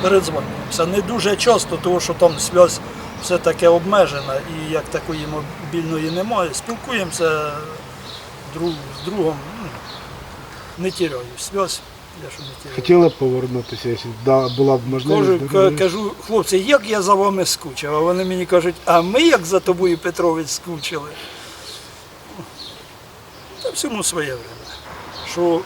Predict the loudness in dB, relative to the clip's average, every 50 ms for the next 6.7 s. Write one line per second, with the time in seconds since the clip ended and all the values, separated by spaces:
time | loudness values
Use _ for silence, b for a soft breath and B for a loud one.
0 | -4 -4 -4 -2 -2 -2 -2 0 0 0 0 2 0 -2 -2 0 0 0 0 0
1 | -2 -4 -2 0 0 0 0 -2 -4 -4 -2 -2 0 0 0 -2 0 0 0 0
2 | 0 0 -2 -4 -4 -4 -8 -10 -10 -10 2 4 4 4 4 2 0 -2 -2 -2
3 | -2 -4 -6 -6 -4 -4 -6 -6 -6 -6 -6 -2 -2 -2 -2 -2 -4 -2 -2 -2
4 | -2 -4 -8 -10 -10 -10 -10 -10 -10 -10 -10 -10 -10 -10 -6 2 6 8 8 8
5 | 8 4 2 2 2 0 0 -2 -4 -4 -4 -4 -6 -6 -6 -6 -6 -6 -2 -2
6 | -2 0 0 0 0 -2 -2 -4 0 4 6 6 6 6